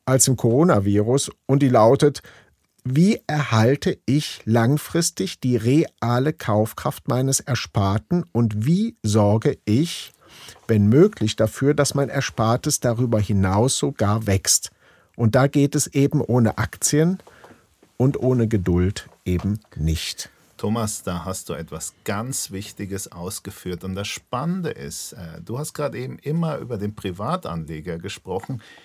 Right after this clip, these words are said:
Speaker 2: In den letzten Wochen erreichen mich reihenweise Anrufe von Vertretern von Stiftungen, oft aus kommunaler Hand,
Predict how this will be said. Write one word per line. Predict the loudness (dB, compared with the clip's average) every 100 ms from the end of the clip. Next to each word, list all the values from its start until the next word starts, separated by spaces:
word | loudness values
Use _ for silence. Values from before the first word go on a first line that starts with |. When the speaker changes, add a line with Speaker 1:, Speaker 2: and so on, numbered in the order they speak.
| _
Speaker 2:
In | -10 -4
den | -2
letzten | -2 -2 -4 -4 -6 -6 -4 -4 -4
Wochen | -6 -8 -8 -8 -8 -12
erreichen | -10 -10 -8 -8 -8 -8 -10 -10 -8
mich | -10 -10 -10
reihenweise | -8 -6 -4 -2 -2 -2 -4 -4 -4 -8 -10
Anrufe | -8 -6 -6 -6 -8 -8 -6 -6 -8 _ _ _ _ _
von | -20 -6 -4 -4 -6
Vertretern | -8 -8 -4 -6 -4 -6
von | -4 -4
Stiftungen, | -4 -4 -4 -4 -4 -2 -2 -4
oft | -4 -4 -4 -6
aus | -2 -2 -2
kommunaler | -4 -2 -2 -2 -2 -2 0
Hand, | 0 -2 -4